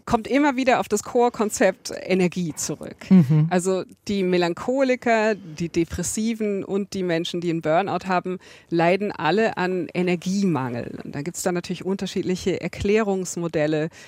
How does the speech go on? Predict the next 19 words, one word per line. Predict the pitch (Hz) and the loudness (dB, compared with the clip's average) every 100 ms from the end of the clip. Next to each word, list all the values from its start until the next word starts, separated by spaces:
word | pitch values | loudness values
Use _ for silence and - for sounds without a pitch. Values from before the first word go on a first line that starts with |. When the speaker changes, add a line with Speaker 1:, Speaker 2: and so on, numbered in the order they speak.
| - | -6
Speaker 1:
dazu, | 170 165 - 180 160 | -2 -2 -2 -4 -2
woher | 175 170 175 175 | -2 2 2 2
dieser | 170 175 165 156 - | 0 -2 0 0 0
Energiemangel | 175 170 175 180 170 160 165 156 156 151 | -2 -2 -2 -2 2 0 2 0 -2 -4
kommt | - 220 302 466 - | 0 2 2 0 -2
und | 226 196 185 | -2 2 2
was | 254 220 | 2 0
uns | 226 - | -2 0
eigentlich | 175 190 202 190 - - | -2 0 0 -2 -6 -8
die | 190 170 | -8 -2
Energie | 185 180 170 185 180 | 0 0 -2 0 0
raubt. | 165 160 156 - - - - - - - - | 2 4 2 0 -10 -10 -10 -20 -18 -20 0
Und | 196 190 175 | 0 0 -2
man | 185 | -2
könnte | 180 185 185 | 2 0 2
natürlich | 175 - 180 - | -2 0 -2 -2
auch | 170 | 0
sagen, | 165 160 160 - - | 0 0 -4 -10 -2
tiefenpsychologische | 240 254 - 214 - 220 214 196 190 190 190 - 185 | 2 2 2 -2 0 0 2 2 2 2 2 2 2